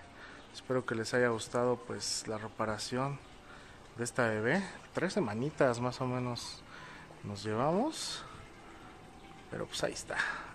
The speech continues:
ahí está listísima ya su estética, ya todo, todo, todo perfecto.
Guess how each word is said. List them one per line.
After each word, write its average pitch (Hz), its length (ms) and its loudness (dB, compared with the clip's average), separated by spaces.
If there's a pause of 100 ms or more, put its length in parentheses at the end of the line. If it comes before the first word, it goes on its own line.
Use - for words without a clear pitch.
ahí - 60 -8
está - 200 -2
listísima 143 680 2
ya 135 280 8
su 127 140 0
estética, 160 840 4
ya 147 240 6
todo, 147 380 6
todo, 139 280 6
todo 135 220 4
perfecto. 160 840 4